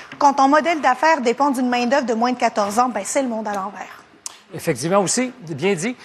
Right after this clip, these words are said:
Speaker 2: Euh, Cathy, moi, j'ai l'impression que mon monde à l'envers, c'est en me préparant pour l'entrevue de découvrir que sur scène,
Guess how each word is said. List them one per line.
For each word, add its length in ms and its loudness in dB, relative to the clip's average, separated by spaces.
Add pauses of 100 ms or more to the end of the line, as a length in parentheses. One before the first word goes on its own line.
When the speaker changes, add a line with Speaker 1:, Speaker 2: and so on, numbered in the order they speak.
(200)
Speaker 2:
Euh, 60 2
Cathy, 300 -2
moi, 140 2
j'ai 120 0
l'impression 540 0
que 120 -2
mon 380 4
monde 240 2
à 80 6
l'envers, 500 2
c'est 260 -4
en 100 2
me 60 -8
préparant 440 2
pour 160 -4
l'entrevue 540 -2
de 120 -4
découvrir 840 -2
que 340 2 (640)
sur 240 2
scène, 540 -2